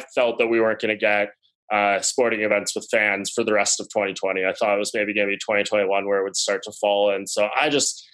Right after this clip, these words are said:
and I think Dana White's kind of fallen in line with that. I mean, I think there might be opportunities for fans to start coming back on some level,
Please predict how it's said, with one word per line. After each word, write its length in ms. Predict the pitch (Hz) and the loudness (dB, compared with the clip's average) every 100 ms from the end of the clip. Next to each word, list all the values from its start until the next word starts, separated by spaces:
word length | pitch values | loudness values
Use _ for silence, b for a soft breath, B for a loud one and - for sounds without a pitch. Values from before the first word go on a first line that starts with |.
| B 127 | B -2
and 100 | 135 | 0
I 80 | |
think 200 | 131 147 | 0 0
Dana 200 | 139 123 | 0 2
White's 220 | 120 123 - | 2 0 0
kind 160 | 120 | -2
of 80 | 110 | -2
fallen 340 | - 120 120 | 0 2 2
in 120 | 110 104 | 0 -2
line 280 | 110 117 | 0 0
with 120 | 110 - | -2 -2
that. 200 | 107 107 | 0 2
I 40 | |
mean, 120 | 110 | 2
I 80 | 110 | 0
think 200 | 113 143 | 0 0
there 80 | 143 | 2
might 180 | 127 123 | 2 2
be 80 | 123 | 2
opportunities 800 | 117 117 110 - 123 135 139 - | 2 0 -4 0 2 2 0 -2
for 100 | 113 | -2
fans 320 | 123 120 113 | 0 0 -2
to 40 | |
start 260 | 113 113 113 | 0 0 0
coming 220 | 120 117 | 0 2
back 200 | 110 110 110 | 0 2 0
on 120 | 104 | 0
some 280 | - 110 117 | 0 0 2
level, 400 | 131 139 139 | 0 2 0